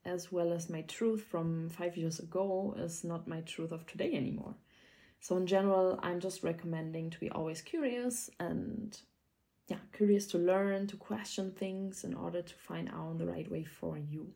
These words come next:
like, personally. So I'm inviting you to listen and check if, um, the things could fit for you as well. It's an invitation, you know, no obligation, <laughs> so feel free. And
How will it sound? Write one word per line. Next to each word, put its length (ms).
like, 160
personally. 640
So 760
I'm 180
inviting 520
you 140
to 140
listen 380
and 160
check 380
if, 260
um, 580
the 80
things 320
could 220
fit 180
for 160
you 140
as 200
well. 420
It's 220
an 80
invitation, 680
you 80
know, 180
no 320
obligation, 1200
<laughs> 40
so 400
feel 400
free. 580
And 520